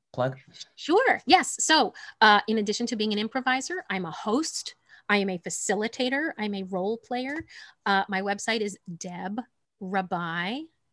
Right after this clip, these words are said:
Speaker 2: not Deborah Bye, but
Speaker 1: <laughs>
Speaker 2: deb rabai dot com. Uh, you can follow me. And I've gotten, s-, funnily enough, you know, you think about, um, social media as just a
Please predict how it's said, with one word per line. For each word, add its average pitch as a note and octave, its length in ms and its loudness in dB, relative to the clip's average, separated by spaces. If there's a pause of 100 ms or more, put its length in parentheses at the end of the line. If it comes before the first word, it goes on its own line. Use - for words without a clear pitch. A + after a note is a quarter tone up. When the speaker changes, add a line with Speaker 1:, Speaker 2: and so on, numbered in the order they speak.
(260)
Speaker 2:
not A3 280 4
Deborah A#3 460 4 (120)
Bye, A4+ 360 10 (260)
but A3+ 120 6
Speaker 1:
<laughs> D#3+ 240 2
Speaker 2:
deb A3 380 6 (260)
rabai A3+ 640 8
dot G3 280 4
com. G3+ 460 -2 (440)
Uh, F3+ 360 0
you G#3+ 140 -6
can F#3+ 160 -8
follow G3+ 340 -2
me. G#3+ 120 0
And A#3 160 4
I've A3+ 140 6
gotten, C4+ 440 0
s-, A3+ 100 -8 (220)
funnily D4+ 460 2
enough, G#3 320 -6 (240)
you A#3 80 -2
know, A3 60 2
you A3 120 -2
think C4 200 -4
about, A3 240 -2 (160)
um, F#3 440 -6
social A#3 320 -4
media G#3+ 460 -2
as F#3 100 -8
just - 240 -8
a F3+ 80 -6